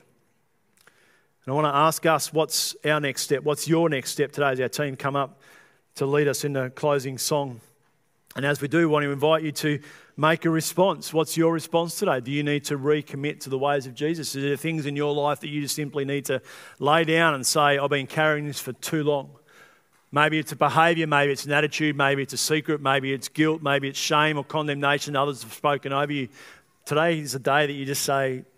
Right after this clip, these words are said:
"I can't carry that anymore. I want to live that resurrection life. I want to live that hope-filled life." Maybe you've made that declaration of faith and you've walked away. Maybe today's a day where you return. Or maybe today's the first day where you want to say,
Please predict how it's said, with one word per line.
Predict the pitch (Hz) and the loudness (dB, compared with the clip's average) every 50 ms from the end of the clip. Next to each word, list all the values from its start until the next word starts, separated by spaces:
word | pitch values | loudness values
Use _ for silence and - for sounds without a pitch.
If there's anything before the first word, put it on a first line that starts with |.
| _ - | _ -18
"I | - | -14
can't | - - 147 143 131 | -8 -6 -6 -6 -4
carry | - 147 143 143 | -2 -2 -2 0
that | 139 127 | -2 -4
anymore. | 127 131 127 135 143 143 139 - _ _ _ _ _ _ _ _ _ _ _ _ _ _ _ _ _ _ _ _ | -4 -6 -6 -8 -10 -10 -12 -16 _ _ _ _ _ _ _ _ _ _ _ _ _ _ _ _ _ _ _ _
I | - 123 | -6 -4
want | 131 135 131 127 | -2 -2 -2 -2
to | 131 | -2
live | 143 135 120 | -4 0 0
that | 135 123 | -2 -2
resurrection | 123 135 135 120 123 127 131 131 - - 135 120 | 0 -4 -4 -2 -2 -2 -2 -2 -4 -8 -6 -4
life. | 123 135 147 143 - 131 | -2 -2 -2 -2 -4 -6
I | |
want | 131 135 135 127 | -6 -6 -6 -4
to | 123 | -4
live | 135 135 117 | -4 -4 -2
that | 135 127 120 | -2 -4 -2
hope-filled | 117 135 139 147 - 151 139 120 - | -4 -6 -6 -4 -4 -6 -6 -4 -6
life." | - - - - - - - - _ _ _ _ _ _ _ _ _ _ _ _ _ _ _ _ _ | -10 -10 -12 -14 -18 -20 -20 -20 _ _ _ _ _ _ _ _ _ _ _ _ _ _ _ _ _
Maybe | - 143 156 170 170 165 | 4 6 6 6 6 4
you've | 160 156 131 | 2 0 2
made | 131 151 156 165 170 160 | 4 4 6 6 6 4
that | 165 156 147 - | 2 0 2 2
declaration | 156 147 - 156 151 151 151 151 147 - 151 | 0 0 2 2 2 4 4 2 0 -2 -6
of | 143 123 | -6 -4
faith | - 160 156 165 165 - - | 0 2 2 2 2 0 -2
and | 156 151 | -4 -2
you've | 143 139 120 | -2 -2 0
walked | 139 156 165 160 - - | 2 0 0 0 0 -2
away. | 170 151 165 190 190 | 0 2 4 2 2
Maybe | 147 135 139 143 143 143 | 2 2 0 0 0 -2
today's | 120 - 139 143 143 143 131 127 | -6 -2 0 2 2 2 0 -2
a | |
day | 120 127 139 139 139 | -2 0 2 2 2
where | 131 131 135 | 0 -2 -4
you | 135 131 131 117 - - - - - - _ _ _ _ | -4 -6 -6 -8 -12 -18 -20 -20 -20 -20 _ _ _ _
return. | - 135 135 - - 151 147 143 - 127 - - _ _ _ _ _ _ _ _ _ _ _ _ _ _ _ _ _ _ _ _ _ _ _ _ _ _ _ _ _ _ _ | -6 -6 -4 -4 -2 -4 -4 -4 -4 -8 -14 -20 _ _ _ _ _ _ _ _ _ _ _ _ _ _ _ _ _ _ _ _ _ _ _ _ _ _ _ _ _ _ _
Or | 131 135 | 0 4
maybe | 160 185 202 196 | 4 6 6 4
today's | - - 175 175 175 185 185 160 | 2 2 4 6 6 6 6 4
the | 165 | 2
first | 160 - 170 165 160 151 - - | 0 2 4 4 4 2 2 4
day | 165 156 156 | 4 4 4
where | 151 151 151 | 4 2 2
you | 151 160 165 | 2 2 2
want | 165 156 147 | 2 2 0
to | 139 | 0
say, | - - 160 156 151 147 147 143 160 175 | 0 2 2 4 4 4 2 0 -4 -10